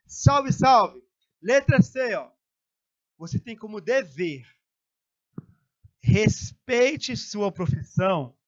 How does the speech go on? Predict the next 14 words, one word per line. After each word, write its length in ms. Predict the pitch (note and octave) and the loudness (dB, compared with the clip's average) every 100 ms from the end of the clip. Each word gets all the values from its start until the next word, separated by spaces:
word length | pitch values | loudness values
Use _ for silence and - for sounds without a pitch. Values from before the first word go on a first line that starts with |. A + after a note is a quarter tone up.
| _ _ _ _ _ _ _ - | _ _ _ _ _ _ _ -6
e 160 | F#3 | 4
exerça 800 | A3+ G#3 - - A#3+ B3+ F3+ G#3+ | 6 6 2 2 4 4 2 0
suas 340 | - - G#3 D#3+ | -2 -2 -2 -2
atividades, 1040 | - D3+ C#3+ C#3+ F3+ E3 - - - - _ _ _ _ _ _ _ | -2 -6 -6 -2 2 0 -2 -14 -18 -20 _ _ _ _ _ _ _
sempre 560 | C#3+ - - C4+ D4+ D4+ | -10 -10 -2 0 0 -2
procurando 540 | A#3+ A#3+ A3+ G#3+ A#3 | 0 0 2 2 2
aperfeiçoamento, 880 | C4 A3+ A#3+ A3+ B3+ B3+ F3 D3 - _ | 2 0 2 2 2 -2 -2 -4 -8 _
ou 200 | A3+ A#3 | 0 0
seja, 480 | - F3+ D3+ A#2+ B2+ _ _ _ _ _ | -2 -4 -4 -8 -16 _ _ _ _ _
dê 520 | B2 C3 G3+ B3 - C4 | 0 2 4 2 -2 -14
o 100 | G#3 | -14
seu 320 | - G#3+ G#3 | -10 -8 -4
melhor 480 | F#3+ D#3+ F3 G3 - | -4 -2 -4 -2 -4
sempre. 560 | - D3+ C#3 C3 _ | -4 -10 -10 -16 _